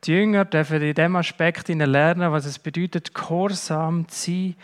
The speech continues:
und was es bedeutet, total von Gott abhängig zu sein. Und wie Menschen in einer unmöglichen Situation dürfen Gottes Herrlichkeit erfahren.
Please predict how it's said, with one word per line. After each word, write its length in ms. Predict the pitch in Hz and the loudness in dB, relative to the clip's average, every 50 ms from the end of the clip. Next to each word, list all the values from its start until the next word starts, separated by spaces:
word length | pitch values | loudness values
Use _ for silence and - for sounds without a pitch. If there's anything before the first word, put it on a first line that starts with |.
| - - - - - - | -18 -20 -20 -18 -8 -4
und 160 | 170 165 160 | -2 0 2
was 160 | 165 165 - | 0 0 0
es 160 | 175 156 - | -2 -4 -4
bedeutet, 560 | - - 170 175 190 202 - 190 160 - _ - | -6 -6 -4 -2 -2 0 -2 -2 -4 -4 _ 0
total 580 | 202 214 233 233 - - 196 190 190 202 196 | 2 2 2 0 2 4 4 6 6 6 4
von 220 | - - 185 165 - | 2 2 -2 -2 0
Gott 320 | 165 170 185 185 - - | 0 0 0 -2 -4 -4
abhängig 560 | - 170 185 165 170 180 175 175 175 170 - | -4 -2 -2 0 0 0 0 0 -2 -2 -4
zu 160 | - - 180 | -8 -10 -10
sein. 140 | 160 160 - _ _ _ _ _ _ _ _ _ _ _ _ _ _ _ _ _ _ _ _ _ _ _ _ _ _ _ _ _ _ _ _ _ _ _ _ _ _ - - - - - - _ _ | -10 -10 -12 _ _ _ _ _ _ _ _ _ _ _ _ _ _ _ _ _ _ _ _ _ _ _ _ _ _ _ _ _ _ _ _ _ _ _ _ _ _ -20 -20 -20 -20 -20 -20 _ _
Und 200 | 180 170 170 165 | -4 -2 0 2
wie 240 | 175 180 180 202 - | 2 4 4 2 2
Menschen 420 | 170 165 180 202 233 214 - 202 | 2 2 2 2 2 2 0 0
in 120 | 185 175 170 | 2 2 0
einer 160 | 170 - - | 0 0 -2
unmöglichen 600 | 240 247 277 262 226 233 240 240 240 - - 214 | -2 -2 0 0 0 0 2 0 0 0 0 0
Situation 760 | - 208 190 - 175 170 165 - - - 185 190 202 202 196 - | 0 -2 -4 -2 -2 -2 -2 -2 -4 -4 -2 -2 -2 -2 -2 -2
dürfen 260 | 180 160 143 160 - - | -2 -2 -2 -6 -8 -6
Gottes 520 | - 185 180 202 208 - - 202 175 - - | -4 -2 -2 -2 -4 -4 -4 -4 -4 -4 -2
Herrlichkeit 840 | 156 160 160 180 185 175 - - - - 156 156 156 160 156 - | 0 0 2 2 0 -2 -4 -6 -4 -2 0 0 0 -2 -4 -8
erfahren. 680 | - - 151 139 - - 147 143 147 147 143 135 123 | -6 -6 -6 -6 -4 -4 -2 -2 0 -2 -2 -4 -8